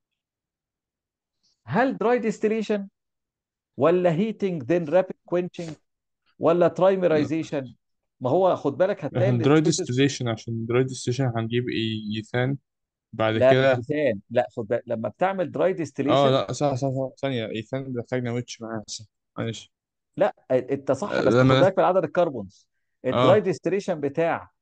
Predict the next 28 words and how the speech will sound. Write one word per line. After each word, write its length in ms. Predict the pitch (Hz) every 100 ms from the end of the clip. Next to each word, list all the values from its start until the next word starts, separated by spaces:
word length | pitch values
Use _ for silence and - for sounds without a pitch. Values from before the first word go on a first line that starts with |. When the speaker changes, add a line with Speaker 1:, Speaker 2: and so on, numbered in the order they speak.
| _ _ -
Speaker 1:
التو 380 | 131 131 196 220
كربونز 680 | 220 233 233 285 233 - _
بيطلع 420 | 120 120 127 147
لي 100 | 156
ميثان. 340 | 135 117 101 85
Speaker 2:
آه، 360 | - 135 127 104 - _ _ _ _ _ _ - 127 - _
تمام. 300 | 120 117 107
Speaker 1:
دايمًا 240 | 160 202 147
بنقص 420 | 156 175 - 156
واحد، 260 | 131 113 - _ _ -
بنقص 300 | 131 - 151
كربون. 260 | 131 107
Speaker 2:
تمام. 200 | 117 110 - _ _ _ _ _ -
Speaker 1:
طيب، 220 | 110 95 _ _ _ _ _ _ _ -
يبقى 220 | 139 139
أول 200 | 208 180
حاجة 220 | 196 190
دراي 200 | 180 185
ديستليشن، 500 | 170 - 135 117 117
ممتاز، 380 | 123 127 127 101
أنا 140 | 131
معاك، 400 | 123 120 104 _ _ _
فعلًا 320 | - 160 156 135
دراي 160 | 135
Speaker 2:
بعد، 180 | 123 120
Speaker 1:
ديستليشن. 200 | 123 _ _ _ _ -
Speaker 2:
بعد 300 | 117 120 120
كده 540 | - 151 156 127 117